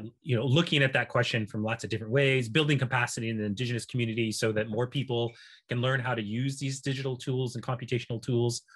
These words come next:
uh, so they too can bend them into the directions that they, they, uh, they want in order to, to represent themselves in the way that they want. And so then about, uh, uh, probably around two thousand ten,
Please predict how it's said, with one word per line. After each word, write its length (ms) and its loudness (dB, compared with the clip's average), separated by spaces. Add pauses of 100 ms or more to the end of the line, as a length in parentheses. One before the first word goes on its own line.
(320)
uh, 200 2
so 180 2
they 220 4
too 340 4
can 200 0
bend 420 0
them 300 -2 (1040)
into 240 2
the 100 0
directions 680 -4
that 160 -4
they, 320 2 (100)
they, 500 -2
uh, 380 -2
they 160 2
want 420 2
in 60 0
order 380 0
to, 60 -10 (120)
to 120 -6
represent 500 2
themselves 600 -2 (320)
in 120 -2
the 60 0
way 140 0
that 160 -4
they 140 -4
want. 220 -8 (600)
And 160 4
so 300 8
then 220 6
about, 340 4 (180)
uh, 420 6 (840)
uh, 140 -6 (160)
probably 220 6
around 180 6
two 140 4
thousand 300 2
ten, 460 2